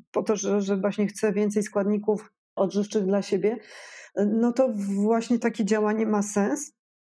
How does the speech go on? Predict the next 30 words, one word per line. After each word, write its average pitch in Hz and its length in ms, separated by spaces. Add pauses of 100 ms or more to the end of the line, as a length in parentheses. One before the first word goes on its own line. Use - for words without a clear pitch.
(120)
Z - 80
samą 247 300
kordycepiną 240 680
firma 240 480 (220)
farmaceutyczna 214 920 (380)
miała 214 260
taki 214 240
problem, 226 380
że 214 80
ona 233 180
jest 196 180
dość 208 260 (120)
krótko - 600
we, 185 180 (160)
we 185 280
krwi 196 300
się 196 160
utrzymuje, 185 720 (520)
więc 214 220
szukano 240 360
tylko 233 220
metody 220 380
znalezienia 220 480
takiego 208 360 (280)
nośnika, 208 640
który 208 480
to 226 120
działanie 214 380
będzie 208 240
przedłużał. 180 600